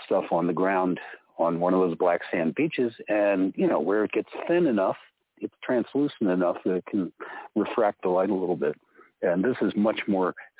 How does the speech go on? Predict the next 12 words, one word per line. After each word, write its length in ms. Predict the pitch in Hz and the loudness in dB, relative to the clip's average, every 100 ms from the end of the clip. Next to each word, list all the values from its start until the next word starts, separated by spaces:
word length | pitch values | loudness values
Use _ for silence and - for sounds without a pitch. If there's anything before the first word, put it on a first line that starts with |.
| - | -6
serious 380 | 139 117 92 - - - _ | 0 2 2 0 -6 -20 _
than 200 | - 82 | -2 0
that. 240 | 73 69 - _ _ _ _ _ _ _ | 2 0 -4 _ _ _ _ _ _ _
You 80 | 107 | 0
know, 80 | 82 | 0
we 180 | 82 110 | 2 0
don't 220 | 98 80 | 0 0
know 320 | 95 95 98 | 2 4 4
what 240 | 90 80 | 2 0
the 80 | - | 0
material 580 | 82 - 101 82 85 | -4 -2 0 2 0
of 80 | - | 0